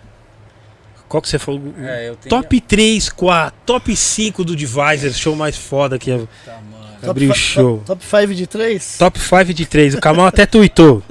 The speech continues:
Speaker 1: Besta mesmo.
Speaker 2: Top five de três. Mano.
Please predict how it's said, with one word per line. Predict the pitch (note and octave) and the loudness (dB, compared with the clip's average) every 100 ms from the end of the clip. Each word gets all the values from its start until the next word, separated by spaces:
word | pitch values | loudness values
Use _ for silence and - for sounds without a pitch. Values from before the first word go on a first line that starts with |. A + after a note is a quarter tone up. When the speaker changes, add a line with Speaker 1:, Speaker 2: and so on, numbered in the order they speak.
| G2+ | -10
Speaker 1:
Besta | A2+ D#3+ D#3 - C#3 | 4 4 4 0 -4
mesmo. | B2+ B2+ A2 _ F3 _ _ D4+ C4+ - - - - | -4 -6 -8 _ -20 _ _ -8 -6 -8 -16 -20 -14
Speaker 2:
Top | C#3+ C#3 C3 | -12 -12 -18
five | - C#3+ C3 | -14 -14 -14
de | B2 A2+ - | -20 -20 -20
três. | C#3 C#3 A#2+ - - - G#2 B2 | -14 -14 -14 -16 -18 -20 -20 -16
Mano. | C3+ D3+ B2 | -12 -12 -14